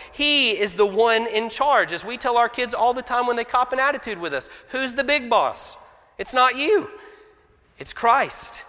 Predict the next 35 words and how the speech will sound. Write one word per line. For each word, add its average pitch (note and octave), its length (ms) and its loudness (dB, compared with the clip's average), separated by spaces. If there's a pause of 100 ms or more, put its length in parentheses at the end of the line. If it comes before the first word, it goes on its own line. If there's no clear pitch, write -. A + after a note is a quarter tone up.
(300)
He A#3+ 480 -6
is E3+ 220 -6
the F#3 120 -2
Lord. F#3+ 420 0 (1600)
And A3+ 80 -4
this C4+ 100 -4
is - 60 -4
what D#4 100 4
I D4+ 60 6
really C4+ 280 0
think B3 240 -4
made A3 220 0
the G#3+ 100 2
Romans G#3 520 2
angry. E3 480 -4 (1040)
If D#3 160 -14
you F#3 280 -4
read G#3 380 -4
John F#3+ 380 2
nineteen, F3 680 -2
there D#3+ 140 0
where D#3 160 -2
Jesus D#3 400 -8
is C#3+ 140 -8
delivered D#3 380 -2
over D#3 240 0
to D3 80 -8
be C#3+ 80 -6
crucified, D3 720 -4
and B2+ 140 -12
follow F3 500 0 (240)
the D#3+ 80 -6
conversation F3 720 -2
that B2+ 100 -10
happens, A2+ 540 -8